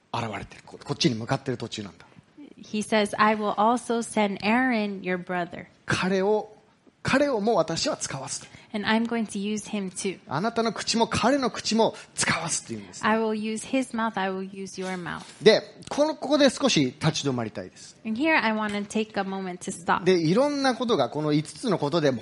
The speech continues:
Speaker 1: 本当いろんなことが出てくるんです。神様についての性質。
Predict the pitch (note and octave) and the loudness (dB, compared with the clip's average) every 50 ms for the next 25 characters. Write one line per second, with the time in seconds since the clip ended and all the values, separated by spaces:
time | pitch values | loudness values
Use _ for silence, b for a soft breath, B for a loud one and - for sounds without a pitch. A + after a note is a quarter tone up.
0 | - - - F#3+ A3+ - - C4+ G3 D#3 D3 F3+ A3 A3+ A3 A3 G#3+ A3+ A#3 A3+ | -8 -12 -14 -12 -12 -10 -6 -4 -2 0 0 0 0 2 2 2 2 0 0 0
1 | G3 D3 A2 B2+ A#2 A#2+ - A#2+ G#2 G#2+ G2 G2 - C3+ - - B3 C4+ C4 - | 0 0 0 -2 -4 -4 -6 -8 -10 -10 -10 -8 -6 -4 -2 0 2 0 2 2
2 | F3+ D3+ C#3 B2+ B2 A2+ - - - G#3 F#3+ D3+ A#2+ - B2+ A#2+ C3+ F3 F3+ C#3 | 0 0 0 0 -4 -6 -6 -4 0 0 0 0 0 -2 -2 0 0 0 0 0
3 | - - - - - D3+ D#3+ D3+ - - - - - - A2+ | -2 -4 -2 0 2 2 4 4 2 0 -2 -4 -8 -16 -16